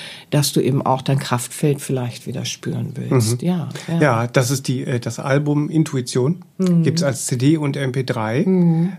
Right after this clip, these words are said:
Speaker 2: Ähm, und dann möchte ich aber auch noch gerne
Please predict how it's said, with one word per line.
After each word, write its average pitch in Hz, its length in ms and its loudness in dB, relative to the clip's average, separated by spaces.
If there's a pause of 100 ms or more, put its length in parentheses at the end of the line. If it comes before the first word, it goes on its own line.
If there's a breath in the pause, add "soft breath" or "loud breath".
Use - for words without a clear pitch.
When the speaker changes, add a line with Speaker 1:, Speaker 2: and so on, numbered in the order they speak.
Speaker 2:
Ähm, 127 380 2
und 123 220 0 (120)
dann 139 260 4
möchte 147 360 0
ich 151 380 -6
aber 117 340 -6
auch 135 240 -6
noch 123 280 -6 (300)
gerne 143 440 2